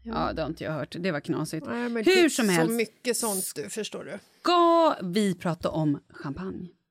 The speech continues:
Speaker 1: Ja, men det är ju det vi gör, gumman.
Speaker 2: Nu skiter vi i alla tråkigheter. Hur som helst, det gick i alla fall bra. Jag kom in på restauranger, det var så härligt. Om du frågar Kalle,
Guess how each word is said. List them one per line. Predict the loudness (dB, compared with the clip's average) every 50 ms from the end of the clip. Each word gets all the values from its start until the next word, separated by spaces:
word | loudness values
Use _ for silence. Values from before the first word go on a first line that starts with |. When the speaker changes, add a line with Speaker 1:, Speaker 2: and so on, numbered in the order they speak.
| _ _ _
Speaker 1:
Ja, | -6 -4
men | -2 -2 0
det | 0
är | 0
ju | 0 0
det | 0 2 2 2 2
vi | 2 2
gör, | 2 4 4 4 4 4 4 2 2 0 -4 -6 -6
gumman. | 0 2 2 4 4 2 0 -2 -4 -6 -8 -10 _ _ -2
Speaker 2:
Nu | 2 4 6 6 6 4
skiter | 2 2 2 2 4 4 2 0 0
vi | 2
i | 4
alla | 4 4 4 2
tråkigheter. | 2 2 0 0 0 2 0 0 0 2 0 -2 -2 -2 -6 -14 -20 -20 -6 _
Hur | 4 4 4
som | 6 4 4
helst, | 4 4 2 0 -4 -8 -10 -10 -4 0
det | 2 4 6 6 4 4 2
gick | 2 0 -2 0 0 -2 -2 0 0
i |
alla | -2 0
fall | 0 0 0
bra. | 0 2 2 4 4 4 4
Jag | 4 2 0 0
kom | 2 2
in | 4 4 4 4
på | 2 0
restauranger, | -2 -2 0 0 2 4 4 4 6 4 4 4
det | 2
var | 2 0 0
så | 0 0 0 0 2 2 2 4 2 2
härligt. | 2 2 2 2 2 2 0 -2 -4 -8 _ -20 -20 -20 -20 -14
Om | -2 4 6 6
du | 6 6
frågar | 4 2 2 2 0 -2
Kalle, | -2 0 0 2 2 2 0 0 -2